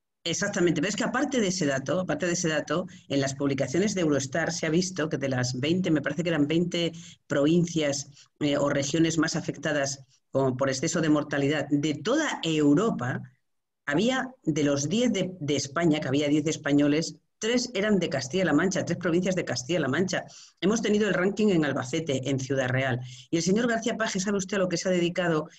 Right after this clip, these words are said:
en lugar de hacer las cosas bien, que es lo que tenía que hacer? Pues a culpar a todo el mundo. Primero culpó a los profesores,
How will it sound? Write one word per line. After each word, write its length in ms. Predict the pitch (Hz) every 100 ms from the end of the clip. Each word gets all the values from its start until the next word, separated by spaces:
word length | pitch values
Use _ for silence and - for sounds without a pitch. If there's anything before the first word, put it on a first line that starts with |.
| -
en 100 | 156
lugar 240 | 156 160 165
de 80 | 156
hacer 220 | - 156
las 180 | 147 -
cosas 320 | 160 156 147
bien, 180 | 160 151
que 60 |
es 80 | 147
lo 80 | 151
que 80 | 143
tenía 300 | 143 147 143
que 80 |
hacer? 280 | 143 - 185 - _ _ _
Pues 140 | 151
a 80 | 170
culpar 340 | 170 156 160 214
a 100 | 202
todo 180 | 208
el 60 | 196
mundo. 440 | 165 220 156 131 - - _ _ _ _ _ _ -
Primero 340 | 175 214 277
culpó 300 | 285 185 185
a 60 | 247
los 120 | 240
profesores, 640 | 160 143 127 139 117 120